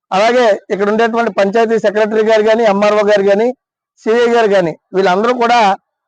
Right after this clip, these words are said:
అసలు ఇది ఏంటి, దీని చ-, ఏది, దీని ఎటువంటి ఇబ్బందులు ఉన్నాయి ఇక్కడ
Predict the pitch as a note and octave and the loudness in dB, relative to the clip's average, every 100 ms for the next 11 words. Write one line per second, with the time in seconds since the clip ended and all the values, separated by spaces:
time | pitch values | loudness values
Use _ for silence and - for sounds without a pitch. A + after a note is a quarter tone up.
0 | _ F3 F3+ A#3+ A#3+ A3+ F#3+ G3 _ - | _ -10 -2 -2 0 2 0 -2 _ -4
1 | F#3+ A3+ A#3+ B3 G#3 G#3+ F#3+ G#3 F#3 E3+ | 0 0 0 0 0 -2 -2 0 2 2
2 | E3 - - G3+ G#3+ A3 G#3 G#3 G3 F#3+ | 0 -6 -2 0 0 0 0 2 2 2
3 | F3+ F#3+ F#3+ A3 A3 F#3 A3 A3+ A3+ A3+ | 0 -2 -2 -2 -2 0 0 0 0 0
4 | G#3+ A3 G#3 | 0 0 0